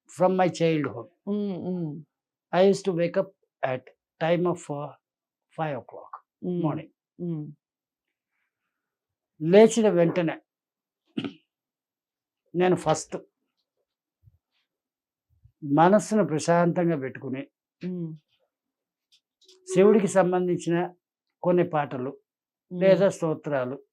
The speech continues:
Speaker 1: ఇలాంటివి కానీ,
Speaker 2: ఉమ్.
Speaker 1: నరసింహస్వామికి సంబంధించినటువంటివి కానీ,
Speaker 2: ఉమ్.
Speaker 1: ఆ,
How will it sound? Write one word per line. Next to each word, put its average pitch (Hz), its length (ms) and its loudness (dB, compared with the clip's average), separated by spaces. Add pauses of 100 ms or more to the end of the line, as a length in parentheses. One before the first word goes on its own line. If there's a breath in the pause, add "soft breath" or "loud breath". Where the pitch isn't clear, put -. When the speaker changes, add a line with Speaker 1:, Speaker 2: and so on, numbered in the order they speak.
(260)
Speaker 1:
ఇలాంటివి 165 440 2
కానీ, 120 280 -6 (340)
Speaker 2:
ఉమ్. 175 180 -6 (160)
Speaker 1:
నరసింహస్వామికి 170 880 0
సంబంధించినటువంటివి 139 1000 -6 (360)
కానీ, 113 280 -6 (440)
Speaker 2:
ఉమ్. 175 260 -8 (1120)
Speaker 1:
ఆ, - 20 -2